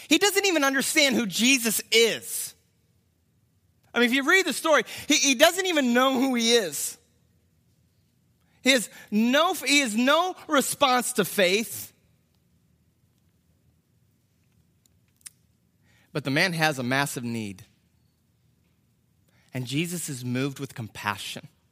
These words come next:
Jesus is moved. That's why the Bible calls him the sympathetic high priest,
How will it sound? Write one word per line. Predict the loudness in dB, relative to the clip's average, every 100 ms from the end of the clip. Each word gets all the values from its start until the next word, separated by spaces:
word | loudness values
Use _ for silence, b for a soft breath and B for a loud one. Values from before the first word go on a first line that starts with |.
| _ _ _ _ _ _ _ _ _ _ _ _ _ _ _ _ _ _ _ _ _ _ _ _ _ _ _ _ _ _ _ _ _ _
Jesus | -12 -10 -10 -12 -12
is | -8
moved. | -6 -8 -12 B B
That's | -6 -4 -4
why | -4
the | -4
Bible | -2 -2 -2
calls | -8 -6 -6 -6
him | -10 -10 -14 B
the | -12
sympathetic | -10 -10 -10 -8 -8 -8
high | -8 -8
priest, | -10 -14 -14 -14 -18 -20